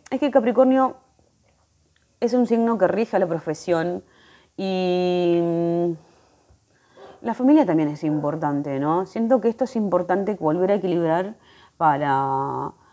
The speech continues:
para estar bien en salud. Obviamente yo siempre digo, si cualquier cosita que pase, vayan al médico, ¿no? Pero, eh, trato de enfocar justo esta parte para decirte que es algo que te puede ayudar a estar un poquito mejor anímicamente, que el ánimo es salud, ¿no?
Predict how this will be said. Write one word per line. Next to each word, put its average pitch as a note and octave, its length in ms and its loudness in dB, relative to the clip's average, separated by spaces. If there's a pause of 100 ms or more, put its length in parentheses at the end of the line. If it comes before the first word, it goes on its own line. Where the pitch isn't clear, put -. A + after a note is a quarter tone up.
(100)
para E3 200 -4
estar G3 280 -2
bien F#3+ 320 2
en E3+ 220 -2
salud. D3 480 0 (400)
Obviamente A3+ 560 2
yo G#3 140 -6
siempre F#3 280 0
digo, E3+ 300 2
si - 100 -20
cualquier D3 320 -4
cosita D3 280 -8
que C#3+ 60 -6
pase, D3 200 -8
vayan C3+ 260 -4
al C3+ 60 -4
médico, B2 280 -2
¿no? C#3 140 -2
Pero, C#3 260 -2 (540)
eh, C#3+ 640 0 (240)
trato G3 200 -2
de A3+ 60 2
enfocar F#3 540 2 (120)
justo G#3+ 320 -8
esta G3 180 -6
parte G3+ 580 0 (320)
para F3 160 -2
decirte F#3 400 -4
que A3+ 80 -4
es A3+ 140 -4
algo A3+ 200 2
que F#3+ 100 0
te E3 120 -2
puede F3+ 200 2
ayudar F3 320 -2
a F3 40 2
estar E3+ 200 -4
un E3+ 120 -2
poquito F3 380 -4
mejor E3+ 280 -2
anímicamente, D3+ 840 -2
que D#3 100 -2
el D#3 140 4
ánimo G3+ 580 2 (160)
es A#3 140 -8
salud, A#2 360 -4
¿no? E3 340 -2